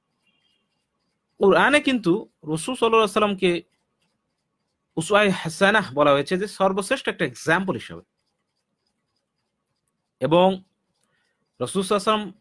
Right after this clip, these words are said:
একাধারে যেমনিভাবে মানবতার নবী, তিনি এই গোটা উম্মাহ, এই গোটা মহাবিশ্ব, গোটা বিশ্বের স-, সবার জন্যই কিন্তু তিনি সেই দয়ার যে একটা সিম্বলাইজ, এমন একজন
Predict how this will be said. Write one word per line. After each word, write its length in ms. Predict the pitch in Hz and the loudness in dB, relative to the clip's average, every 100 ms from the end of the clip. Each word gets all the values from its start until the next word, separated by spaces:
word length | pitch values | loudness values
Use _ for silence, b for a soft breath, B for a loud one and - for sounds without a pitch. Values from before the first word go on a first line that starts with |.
| _ _ _ _ _ | _ _ _ _ _
একাধারে 480 | - 135 190 196 202 | -8 0 0 2 0
যেমনিভাবে 460 | 196 180 202 208 202 | 0 0 0 0 2
মানবতার 480 | 156 175 190 202 185 | 2 2 2 0 0
নবী, 300 | 160 170 233 _ _ _ _ _ _ _ _ _ _ _ _ _ | -2 -4 -8 _ _ _ _ _ _ _ _ _ _ _ _ _
তিনি 220 | - 180 185 | -2 4 4
এই 80 | |
গোটা 240 | 160 175 185 | 4 2 2
উম্মাহ, 540 | 175 165 165 180 208 | 2 -2 -4 0 0
এই 120 | - 135 | -2 -4
গোটা 200 | 147 160 | -2 -4
মহাবিশ্ব, 680 | 147 156 160 170 - 202 | -4 -6 -6 -8 -6 -6
গোটা 240 | 135 143 151 | -6 -4 -4
বিশ্বের 380 | 147 190 - | -6 -8 -8
স-, 440 | 190 - 180 202 - _ b b b | -10 -2 2 4 2 _ b b b
সবার 440 | - - 214 277 190 | -14 -2 4 4 4
জন্যই 300 | 180 190 208 | -2 -2 -4
কিন্তু 220 | 185 160 - - | -6 -8 -14 -16
তিনি 260 | 127 139 - _ _ _ _ | -14 -14 -16 _ _ _ _
সেই 220 | - 143 | -8 -8
দয়ার 480 | 120 127 135 160 160 | -2 2 4 4 2
যে 100 | 156 | 0
একটা 400 | 156 160 127 - | 0 -2 -2 -4
সিম্বলাইজ, 760 | - - 160 156 143 143 143 - _ _ _ | -14 -8 -4 -2 -2 -2 -4 -12 _ _ _
এমন 200 | - 143 | -8 -2
একজন 360 | 180 165 170 156 | -2 -2 -4 -6